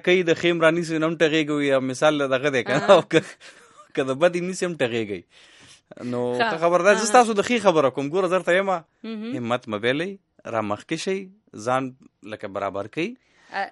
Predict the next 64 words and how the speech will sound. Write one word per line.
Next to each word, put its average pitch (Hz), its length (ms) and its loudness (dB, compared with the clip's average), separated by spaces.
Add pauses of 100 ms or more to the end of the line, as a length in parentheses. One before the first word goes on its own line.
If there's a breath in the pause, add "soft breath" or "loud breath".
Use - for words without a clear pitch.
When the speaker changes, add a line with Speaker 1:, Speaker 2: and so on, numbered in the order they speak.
(120)
Speaker 2:
ښه. - 60 -8
Speaker 1:
او 127 380 2
را 127 100 0
دا، 131 100 4
Speaker 2:
صحیح 139 160 4
Speaker 1:
نو 160 80 2
Speaker 2:
شو. 156 60 -2
Speaker 1:
چې 180 140 -2
بیا 190 120 6
وي 202 80 4
چې 190 80 -4
Speaker 2:
ما، 269 80 6
Speaker 1:
نه، 214 100 8
Speaker 2:
ما، 269 120 4
Speaker 1:
بس، 294 180 4
Speaker 2:
نه، 277 160 4
Speaker 1:
وایي 285 120 2
Speaker 2:
ما 311 120 6
Speaker 1:
څوک، - 120 4
Speaker 2:
تاسو 330 280 2
ته 302 140 2
وی-، 339 160 -6
Speaker 1:
وایي 185 180 -2
Speaker 2:
ما 262 120 6
Speaker 1:
څوک 233 220 4
موقع 214 200 4
نه 247 100 4
ورکوي، 220 320 4
نو 208 80 -2
څوک 220 120 -4
یې 214 140 0
تور 233 200 2
ډال 233 180 6
غورځوي. 202 260 0 (160)
Speaker 2:
زه 254 80 4
ستاسو 294 420 -2
خبره 254 380 -2
په 269 140 -10
دې 220 120 -2
Speaker 1:
آه. 233 80 -10
Speaker 2:
کې 214 140 -8
منم. 220 300 -8 (100)
نه 240 320 -4
همت 180 220 -8 (120)
بایلو، 269 320 -2
Speaker 1:
آه. 220 400 -8
Speaker 2:
نه - 160 2
حوصله 190 460 -8
بایلو، 285 320 0 (220)
ټیک - 120 -4
Speaker 1:
ښه. - 60 -6
Speaker 2:
شو، 359 180 -4
نه 269 220 -2
خپل 262 180 -4
کوشش 240 520 -10
پرېږدو. 339 320 0 (280 soft breath)
Speaker 1:
ښه. 113 140 -8 (100)
Speaker 2:
خو 381 240 0 (720)
خبره 269 340 2
دا 214 220 0
ده 208 160 -4 (480)
چې 208 140 -10 (520)
موقع 214 260 0
به 302 100 2